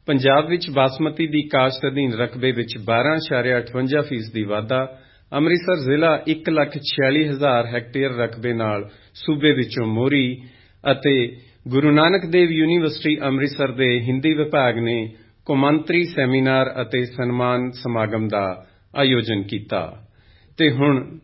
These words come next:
ਖਬਰਾਂ ਵਿਸਥਾਰ ਨਾਲ। ਭਾਰਤੀ ਮੈਡੀਕਲ ਐਸੋਸੀਏਸ਼ਨ ਨੇ ਕਲਕੱਤਾ ਦੇ ਆਰ ਜੀ ਕਰ ਮੈਡੀਕਲ ਕਾਲਜ ਮਾਮਲੇ ਵਿੱਚ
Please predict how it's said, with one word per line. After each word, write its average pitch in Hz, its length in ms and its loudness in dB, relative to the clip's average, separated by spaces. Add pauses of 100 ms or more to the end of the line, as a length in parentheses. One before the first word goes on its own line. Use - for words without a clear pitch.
(100)
ਖਬਰਾਂ 113 520 0 (120)
ਵਿਸਥਾਰ 120 560 0
ਨਾਲ। 92 340 -4 (840)
ਭਾਰਤੀ 175 360 4
ਮੈਡੀਕਲ 185 680 4
ਐਸੋਸੀਏਸ਼ਨ 160 680 0
ਨੇ 170 380 2
ਕਲਕੱਤਾ 147 500 2
ਦੇ 165 260 0
ਆਰ 131 200 4
ਜੀ 147 200 -2
ਕਰ 165 180 0
ਮੈਡੀਕਲ 139 500 2
ਕਾਲਜ 127 400 0
ਮਾਮਲੇ 120 420 0
ਵਿੱਚ 107 520 -4